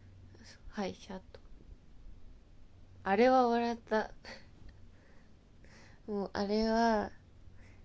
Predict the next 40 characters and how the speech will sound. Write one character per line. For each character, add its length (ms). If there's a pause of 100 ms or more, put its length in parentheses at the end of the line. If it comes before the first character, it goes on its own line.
(160)
あ 120
の、 420 (1600)
も 500
う、 60 (1080)
自 160
分 300
も、 420 (340)
あ 120
の、 160
公 340
演 240
の 320 (640)
エ 80
ム 100
シ 380 (320)
ー 40
中 160
に 320
び 140
っ 60
く 120
り 120
し 120
ま 120
し 80
た。 180 (560)
「こ 80
れ 120
っ 20
て 180
こ 200
う 60
い 40
う 20
こ 140
と 100
だ 120
っ 100
た 100
の？ 260